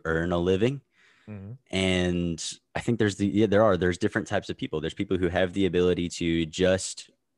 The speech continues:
Speaker 1: earn the money that it takes for them to live a life they want to enjoy. And then there's some people who spend a ton of time focused toward, uh, doing what they enjoy for a living.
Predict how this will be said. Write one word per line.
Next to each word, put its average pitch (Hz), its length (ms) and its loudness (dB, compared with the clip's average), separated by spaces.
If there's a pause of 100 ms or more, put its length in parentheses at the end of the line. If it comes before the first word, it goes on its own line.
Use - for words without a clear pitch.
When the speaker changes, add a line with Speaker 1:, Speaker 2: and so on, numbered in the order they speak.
(440)
Speaker 1:
earn 95 420 2
the 95 80 4
money 90 320 2
that 87 100 4
it 87 120 0
takes 92 260 -2
for 90 140 -2
them 87 220 0
to 87 180 -2
live 87 240 2
a 87 60 2
life 85 300 2
they 85 140 2
want 85 240 0
to 87 140 -2
enjoy. 85 480 0 (460)
And 90 120 -2
then 90 80 2
there's 87 160 -2
some 92 180 0
people 85 360 -2
who 85 260 0
spend 85 320 -6
a 73 100 -6
ton 87 260 -4
of 85 140 -6
time 82 360 -4
focused 80 520 -6
toward, 80 460 -2 (480)
uh, - 200 -6 (220)
doing 92 420 4
what 85 180 2
they 85 120 2
enjoy 82 440 0
for 78 280 -2
a 73 60 -2
living. 82 400 0